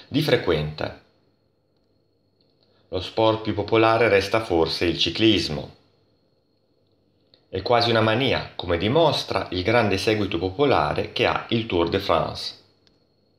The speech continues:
Per chi è in viaggio, sono belli gli, gli itinerari in bicicletta della zona di Margeride, in Languedoc,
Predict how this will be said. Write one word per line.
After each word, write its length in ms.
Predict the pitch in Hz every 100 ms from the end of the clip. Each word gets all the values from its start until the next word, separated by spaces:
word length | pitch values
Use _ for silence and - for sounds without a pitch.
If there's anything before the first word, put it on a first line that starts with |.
| _ _ _ _ _ _ - -
Per 180 | - 85
chi 120 | -
è 20 | 156
in 100 | 180
viaggio, 540 | 180 98 78 80 76
sono 240 | - 90 90
belli 300 | 113 107 92
gli, 320 | 87 90 -
gli 560 | - 107 87 110 - 98
itinerari 640 | 95 104 98 107 95 87
in 80 | 85
bicicletta 560 | 87 - 101 101 98 90
della 260 | 85 82
zona 240 | 80 101 90
di 100 | 85
Margeride, 920 | 87 90 90 139 123 113 135 151 - - - -
in 200 | 85 85
Languedoc, 920 | 85 90 120 131 110 - - -